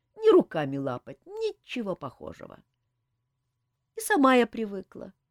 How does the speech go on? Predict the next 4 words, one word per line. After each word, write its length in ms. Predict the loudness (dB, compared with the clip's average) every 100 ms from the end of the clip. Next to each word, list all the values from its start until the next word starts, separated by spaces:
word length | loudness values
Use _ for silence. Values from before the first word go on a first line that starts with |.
| _ _ _ _ _ _ _
Понятно, 540 | -12 -10 -10 -12 -10
если 420 | -6 -4 -4 -4 -4
кто-то 320 | 0 2 2
посмеет, 760 | 0 -2 -2 -2 0 0 -2